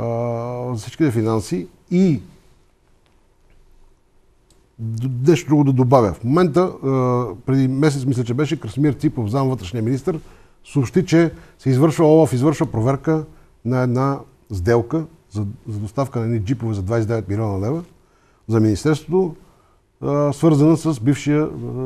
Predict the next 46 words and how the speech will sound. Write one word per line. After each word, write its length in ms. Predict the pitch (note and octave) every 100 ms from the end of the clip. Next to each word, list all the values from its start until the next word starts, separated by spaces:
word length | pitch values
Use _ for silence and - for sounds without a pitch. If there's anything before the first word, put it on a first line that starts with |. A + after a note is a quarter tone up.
| C3 A#2
служебен 440 | A#2+ A2 B2 B2
вътрешен 360 | A2+ A2+ G2+ A2+
министър. 420 | A2 G#2+ - E3 - _ _ _ _
Бъдете 360 | A2 C3+ D#3+ E3
сигурен, 400 | - E3+ D#3 E3+
че 80 | D#3+
в, 200 | C#3 C#3+
в 100 | -
тази 240 | D#3 C#3
сделка 340 | A2+ D3 D#3 C3
участва 340 | A#2 C3+ B2+
и 40 |
тази 220 | A2 B2 A#2+
госпожа. 480 | G#2 - G#2+ F3+ E3 - _ _ _ _ _ -
Да 60 |
видим 180 | C#3 C#3+
какво 260 | C3 G#2+ C#3
ще 100 | B2+
открие 240 | G#2 B2+
олаф 180 | C3+ D3
и 40 |
какво 160 | C#3+ C#3
ще 140 | -
направи 260 | B2 B2+ C3
прокуратурата 580 | A2+ A2 G#2+ B2 A2 F2
по 100 | F2
темата, 340 | G#2+ G#2+ A2+
ако 140 | A#2+ -
са 80 |
открити 280 | G#2 - G#2
нарушения. 560 | A2 G2 F#2 A2 G#2 D#3 D#3+ - - - _
Бъдете 220 | C3 C#3+
сигурни, 240 | - C#3+ D#3+
че 100 | -
тя 100 | C#3
е 60 |
била 160 | B2 B2
там. 240 | B2 G#2+ F2 - - _
Само 240 | - F#3+
да 80 | G3
добавя, 380 | D#3 B2 E3+ E3+
че 60 | A#2+
след 260 | - F#3+
напускането 600 | D3+ - F3+ F3+ F3 D3
на 180 | C#3+ A#2+ - B2+
Йовчев 560 | B2+ D#3 - A#2 F#2+